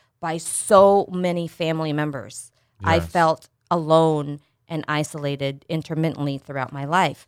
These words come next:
Speaker 2: Wow.
Speaker 1: Um, so for you, uh, going back to your question, generally speaking, people who end up being more at risk for chronic loneliness have had experiences earlier on in their lives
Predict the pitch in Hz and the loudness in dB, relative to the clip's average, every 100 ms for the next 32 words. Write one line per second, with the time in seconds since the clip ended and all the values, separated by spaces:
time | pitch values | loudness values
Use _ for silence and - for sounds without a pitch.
0 | _ 95 95 90 196 165 160 _ _ - | _ -6 -2 4 6 4 -2 _ _ -2
1 | 233 202 - 202 185 254 294 202 170 175 | 2 2 0 -6 -4 -2 2 2 0 -6
2 | _ _ _ _ _ _ _ _ - - | _ _ _ _ _ _ _ _ -18 -12
3 | - - 190 170 170 240 247 233 - 202 | -8 -8 -8 -2 4 6 6 4 2 -4
4 | 175 - 320 330 - 170 170 233 285 320 | -6 0 2 2 -2 -6 -2 0 2 2
5 | 277 226 - 190 180 170 151 151 _ _ | 0 -4 -12 -16 -16 -14 -14 -14 _ _
6 | _ _ - 262 269 269 269 262 262 _ | _ _ -10 -8 -6 0 2 2 0 _
7 | _ - 226 - 196 190 190 180 180 - | _ -10 -8 -6 -6 -4 0 0 0 -8
8 | _ - 175 208 196 190 180 170 147 156 | _ -20 -10 -6 -4 -2 0 0 -4 -2
9 | 185 - - 180 - 180 170 160 175 196 | -2 -4 -8 -10 -6 -4 -4 -4 0 0
10 | 220 180 147 143 - _ _ 196 170 175 | 0 -2 -4 -6 -10 _ _ -2 -2 -2
11 | 220 214 180 165 - _ _ 170 - - | -2 0 0 -4 -10 _ _ -14 -12 0
12 | 233 269 240 202 170 160 - 202 214 196 | 4 6 4 2 -4 -4 0 2 2 2
13 | 180 - 180 196 196 170 156 156 175 185 | 0 2 2 2 0 -2 -2 0 2 4
14 | 147 143 | 0 -4